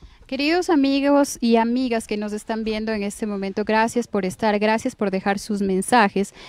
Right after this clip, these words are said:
pero hay que romper un mito. El zoológico no es un lugar de encierro para los animales. Se ha convertido en un verdadero refugio de vida, eh, silvestre que alberga animales que fueron víctimas de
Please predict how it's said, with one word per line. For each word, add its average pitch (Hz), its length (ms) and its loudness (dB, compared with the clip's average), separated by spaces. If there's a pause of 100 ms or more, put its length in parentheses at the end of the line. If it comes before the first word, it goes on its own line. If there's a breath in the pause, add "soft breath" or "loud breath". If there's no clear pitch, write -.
(140)
pero 285 180 4
hay 339 140 4
que 403 160 0
romper 262 360 4
un 247 160 0
mito. 226 480 -4
El 208 160 -6
zoológico 285 640 0
no 226 360 2
es 233 320 0
un 233 180 4
lugar 226 360 4
de 220 100 0
encierro 240 600 0
para 180 220 -2
los 180 200 0
animales. 185 680 0 (260 loud breath)
Se 330 140 2
ha - 20 -4
convertido 320 720 0
en 233 180 -4
un 285 200 0
verdadero 247 580 0
refugio 262 720 0
de 214 100 2
vida, 233 380 2 (360 loud breath)
eh, 202 300 2
silvestre 233 600 4
que 202 80 -2
alberga 220 320 2
animales 214 420 0
que 202 120 -4
fueron 214 400 -4
víctimas 311 640 -4 (260 soft breath)
de 208 200 -8